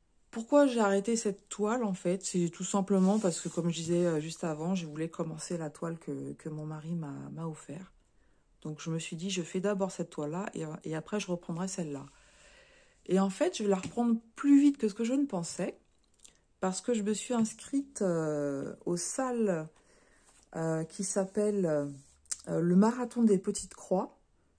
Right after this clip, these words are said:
Donc, c'est Lynn Pointe-Croix et Diamond Painting qui organisent, euh, ce salle. Donc, c'est la première fois que je vais, je vais participer à,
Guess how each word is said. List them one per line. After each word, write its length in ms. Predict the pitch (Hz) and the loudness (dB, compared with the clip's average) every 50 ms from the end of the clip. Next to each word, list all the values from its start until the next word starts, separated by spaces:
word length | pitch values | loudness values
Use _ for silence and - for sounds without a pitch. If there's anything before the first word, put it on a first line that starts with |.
| _ _ | _ _
Donc, 300 | - 160 170 170 175 175 | -10 -6 -2 -2 -2 -2
c'est 460 | - - - - - 185 175 175 165 | -4 -6 -8 -2 0 2 2 2 2
Lynn 580 | 160 165 185 220 226 233 226 214 196 180 170 160 | 0 0 2 4 8 8 8 8 8 6 4 2
Pointe-Croix 640 | 165 - - 196 185 185 185 - - 202 202 202 - | -2 -2 0 2 2 2 0 -2 -2 0 0 0 0
et 60 | - | -2
Diamond 320 | 170 151 175 170 175 175 180 | -4 0 0 0 2 2 0
Painting 640 | 175 180 170 160 160 - - 196 202 196 180 151 151 | 0 -2 -4 -4 -4 -4 -2 0 0 0 0 -2 -4
qui 180 | - - - | -10 -10 -8
organisent, 540 | 156 151 143 151 151 151 165 180 180 165 160 | -6 -6 -4 -4 -4 -2 0 -2 -2 0 -2
euh, 320 | 147 139 139 143 147 139 - 143 | -4 -4 -4 -4 -6 -8 -10 -12
ce 180 | - - - | -12 -12 -12
salle. 400 | 143 - - - 156 175 214 254 - _ _ _ _ _ _ _ _ _ _ _ _ _ _ _ - _ _ - - - - - - - - - - _ _ | -10 -8 -8 -6 -6 -6 -6 -8 -10 _ _ _ _ _ _ _ _ _ _ _ _ _ _ _ -20 _ _ -20 -20 -20 -20 -20 -20 -20 -20 -20 -20 _ _
Donc, 300 | - 156 170 190 190 185 | -8 -4 -2 -2 -2 -2
c'est 160 | - - 214 190 | -2 2 4 4
la 100 | 185 180 | 4 4
première 300 | - 220 220 220 226 220 | 2 2 2 2 2 0
fois 180 | - 220 240 | -2 -4 -4
que 80 | 233 - | -4 -4
je 60 | 180 | -4
vais, 260 | 165 156 147 147 147 | -2 -2 -2 -2 -4
je 80 | 139 139 | -4 -6
vais 100 | 156 151 | -8 -8
participer 720 | 143 165 - - - 170 - - 175 - - 185 190 190 | -8 -8 -12 -12 -14 -14 -12 -12 -12 -8 -4 -2 -2 0
à, 160 | 175 160 151 | -2 -2 -4